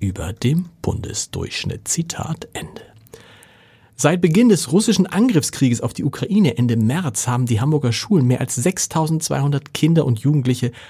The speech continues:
aus eben der Ukraine aufgenommen. Das entspricht der gesamten Schülerzahl Wilhelmsburgs oder sämtlicher Elbvororte. Noch einmal zweitausend Schülerinnen und Schüler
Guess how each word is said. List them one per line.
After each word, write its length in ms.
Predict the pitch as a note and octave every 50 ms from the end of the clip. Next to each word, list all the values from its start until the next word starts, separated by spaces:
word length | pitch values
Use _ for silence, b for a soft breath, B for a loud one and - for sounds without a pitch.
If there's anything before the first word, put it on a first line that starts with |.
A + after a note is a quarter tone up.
| B B B _
aus 320 | - B2+ B2+ C#3+ - - - -
eben 300 | A#2 A2+ A2+ A#2 A#2 A2+
der 200 | A#2+ A#2 - -
Ukraine 680 | G#2 G2 - - - G#2 G#2 - G#2 F2+ G2 G2+ C3+ - _
aufgenommen. 520 | - - - - - - - E2 G2 F2+ F2+
Das 200 | - G#2+ - G#2+
entspricht 640 | G#2 G#2 - - - - C#3 A3+ C#4 - - - B B B B B B B B B -
der 100 | A2 A#2
gesamten 400 | A#2 A#2+ A2 C3+ E3+ A3 - E3+
Schülerzahl 640 | D3+ - - F3 D3 A2 - - - A#2+ A2+ G#2 G2+
Wilhelmsburgs 720 | B2 C#3+ F#3 G3 - - - F#3+ F#3 F#3+ F#3+ - - - - _ _ -
oder 500 | C3 C3+ D#3 F#3 F3+ E3 D#3+ D#3 D#3+ -
sämtlicher 680 | - A2 A2 C3 D3+ F3+ - - C#3+ C3+ C3+ C3+ C3+ D#3 - _
Elbvororte. 800 | - - C3+ B2+ - - - - - - D#2+ - - - - - - - - -
Noch 260 | B2+ E3+ A#3+ - -
einmal 300 | G#2+ A#2+ A#2+ A2 G#2+ G#2+
zweitausend 520 | - - A2+ A2 G#2+ - A2+ A2+ A#2+ A2+
Schülerinnen 340 | G#2+ - - C3+ B2+ A#2+ A#2
und 40 | G#2+
Schüler 240 | - D3 D3 D3